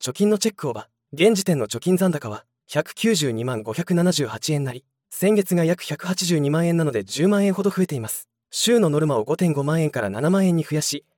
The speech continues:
日々売り上げをチェックしているのが結果に現れているようです。こんなん毎日見ていたらサボれないですもんね。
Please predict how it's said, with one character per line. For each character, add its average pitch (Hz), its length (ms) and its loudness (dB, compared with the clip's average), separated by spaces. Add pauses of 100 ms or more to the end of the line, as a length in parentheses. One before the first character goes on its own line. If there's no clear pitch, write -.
日 - 160 -2
々 175 120 6
売 165 60 6
り 185 80 4
上 190 60 4
げ 180 80 4
を 175 60 4
チ 202 140 -2
ェ - 20 0
ッ - 20 -20
ク - 120 -8
し - 80 -4
て 147 80 -2
い 143 40 2
る 147 60 -2
の 147 80 0
が 110 120 -2
結 - 180 -14
果 160 100 -2
に 165 80 2
現 160 120 0 (100)
れ 175 80 0
て 135 80 -8
い 110 80 -6
る 107 60 -8
よ 110 100 -4
う - 20 -8
で 95 80 -14
す。 - 220 -12 (240)
こ 156 160 2
ん 196 40 4
な 202 100 6
ん 185 100 2
毎 180 120 4
日 156 200 0
見 143 80 -2
て - 80 -2
い 139 80 -2
た 123 80 -4
ら 101 80 -4
サ 123 180 -6
ボ 180 80 2
れ 226 60 4
な 233 100 2
い 185 40 -2
で 151 80 -2
す - 100 -10
も 110 80 -4
ん 101 80 -6
ね。 123 320 -12